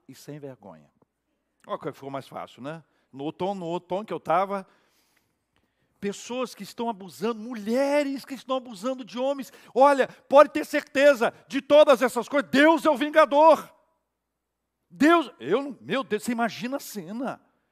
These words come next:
Imagina Deus, pro-, meu Deus do céu, não brinque com isso. Não ache que isso é uma coisa normal. "Ah, eu quero graça, eu quero amor." Vai ter amor, vai ter graça, vai ter misericórdia, vai ter justiça. Deus é um só.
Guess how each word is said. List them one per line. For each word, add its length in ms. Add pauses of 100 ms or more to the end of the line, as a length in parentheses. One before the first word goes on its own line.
(160)
Imagina 600
Deus, 320
pro-, 180 (180)
meu 280
Deus 280
do 140
céu, 480 (260)
não 280
brinque 420
com 160
isso. 480 (640)
Não 260
ache 320
que 100
isso 140
é 40
uma 120
coisa 160
normal. 400 (100)
"Ah, 220
eu 140
quero 280
graça, 720 (160)
eu 180
quero 280
amor." 500
Vai 240
ter 180
amor, 380
vai 140
ter 120
graça, 540 (180)
vai 160
ter 200
misericórdia, 640
vai 120
ter 200
justiça. 760 (400)
Deus 440
é 60
um 120
só. 480